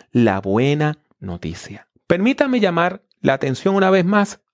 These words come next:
a la madurez espiritual y emocional del apóstol Pablo.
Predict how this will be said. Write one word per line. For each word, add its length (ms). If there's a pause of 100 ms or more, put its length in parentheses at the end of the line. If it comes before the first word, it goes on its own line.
(100)
a 60
la 100
madurez 380
espiritual 540
y 60
emocional 480
del 120
apóstol 380
Pablo. 440